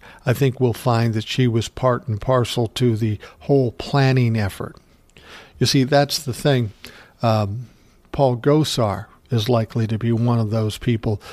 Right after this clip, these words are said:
that were involved in the planning. And that's yet another thing that's going to come out from the House Select Committee.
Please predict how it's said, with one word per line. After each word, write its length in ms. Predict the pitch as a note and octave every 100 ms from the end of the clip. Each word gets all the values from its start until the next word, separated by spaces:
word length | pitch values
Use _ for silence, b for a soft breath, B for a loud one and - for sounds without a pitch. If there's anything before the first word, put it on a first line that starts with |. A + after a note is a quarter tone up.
| B B
that 180 | C3 A#2+
were 200 | A#2+ A#2
involved 580 | G#2+ A2 A2+ A2 G#2+ F#3
in 220 | B2+ G#2+
the 80 | G#2
planning. 500 | - B2 A#2 G2 B2 - _ B B B -
And 140 | A#2+
that's 240 | C#3+ C#3+
yet 180 | C#3+ B2+
another 360 | A#2+ B2+ C#3 A#2+
thing 320 | - A2 G#2+
that's 200 | G#2 -
going 220 | B2+ A#2+
to 80 | A2
come 320 | - B2 A2
out 260 | B2 A#2 - _
from 260 | B2 A2+
the 100 | A2+
House 280 | - A2 G2+
Select 400 | - A#2+ B2 A#2
Committee. 520 | - G#2+ G2 - -